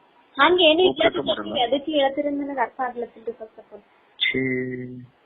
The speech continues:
Speaker 2: ಇಷ್ಟು, ಇಷ್ಟು ಸತಾಯಿಸ್ತಿ?
Speaker 1: No ಸರ್, ಹಂಗೇನಿಲ್ರಿ, ಸತಾಯಿಸ್ಲಕ್ ಏನಿಲ್ರಿ ಸರ್, ನಾ ಹೇಳ್ತೀನಿ.
Speaker 2: ಸತಾಯಿಸ್ಲತ್ತಿದೆ ನೋಡ್ನೆ,
Speaker 1: No.
Speaker 2: ಸತಾಯಿಸ್ಲತ್ತಿದ್ದಿ.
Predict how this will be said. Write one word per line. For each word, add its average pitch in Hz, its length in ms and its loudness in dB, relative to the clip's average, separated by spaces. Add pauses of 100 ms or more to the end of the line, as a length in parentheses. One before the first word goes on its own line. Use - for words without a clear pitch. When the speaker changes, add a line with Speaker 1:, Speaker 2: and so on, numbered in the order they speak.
(220)
Speaker 2:
ಇಷ್ಟು, - 320 -4 (120)
ಇಷ್ಟು 139 320 2 (300)
ಸತಾಯಿಸ್ತಿ? 123 680 2 (480)
Speaker 1:
No 262 280 4
ಸರ್, 302 200 8
ಹಂಗೇನಿಲ್ರಿ, 330 760 6
ಸತಾಯಿಸ್ಲಕ್ 269 680 2
ಏನಿಲ್ರಿ 294 380 0
ಸರ್, 277 240 -2
ನಾ 262 180 -6
ಹೇಳ್ತೀನಿ. 240 400 0
Speaker 2:
ಸತಾಯಿಸ್ಲತ್ತಿದೆ 117 640 0
ನೋಡ್ನೆ, 95 360 -4
Speaker 1:
No. - 360 -14
Speaker 2:
ಸತಾಯಿಸ್ಲತ್ತಿದ್ದಿ. 101 1000 -4